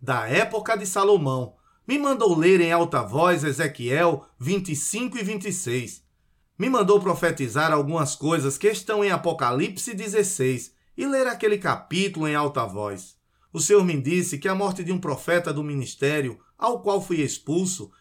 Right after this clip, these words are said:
havia completado o número de justos em Apocalipse seis, onze e treze. "E foram dadas a cada um compridas vestes brancas,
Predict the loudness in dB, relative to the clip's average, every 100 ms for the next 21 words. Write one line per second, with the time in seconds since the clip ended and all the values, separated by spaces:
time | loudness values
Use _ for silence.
0 | -6 -4 0 0 0 -2 0 0 2 4
1 | 4 2 -2 0 2 2 2 0 0 -2
2 | -4 -12 -14 _ _ -2 -2 0 -2 2
3 | 2 2 0 -6 -8 -6 4 6 6 2
4 | -2 0 2 2 -2 -6 -6 -4 -6 -10
5 | -20 _ _ _ _ _ -10 0 4 6
6 | 4 2 2 2 2 -2 -2 0 2 0
7 | -2 -4 -4 -4 0 0 0 0 0 0
8 | 0 -8 -8 -2 0 -2 -4 -12